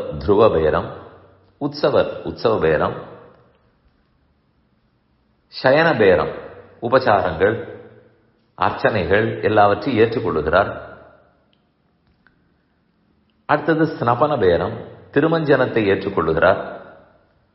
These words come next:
இந்த சயன பேரத்து பெருமாளோ, ஸ்நபன பேரமோ, பலி பேரமோ, இவர்கள்லாம் சின்ன வடிவத்தில் இருப்பார்கள். மூலவர் தான் ரொம்ப பெரியவராக இருப்பார். உற்சவர்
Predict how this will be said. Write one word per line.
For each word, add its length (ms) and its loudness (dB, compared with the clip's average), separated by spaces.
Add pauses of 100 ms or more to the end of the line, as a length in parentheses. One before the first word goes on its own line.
(1900)
இந்த 140 -2
சயன 360 2
பேரத்து 380 4
பெருமாளோ, 520 2 (1500)
ஸ்நபன 420 0
பேரமோ, 680 2
பலி 200 4
பேரமோ, 440 2 (160)
இவர்கள்லாம் 420 -2
சின்ன 300 -2
வடிவத்தில் 460 -2
இருப்பார்கள். 500 -2 (1400)
மூலவர் 460 2
தான் 140 2
ரொம்ப 140 2
பெரியவராக 540 2
இருப்பார். 360 -2 (1120)
உற்சவர் 500 0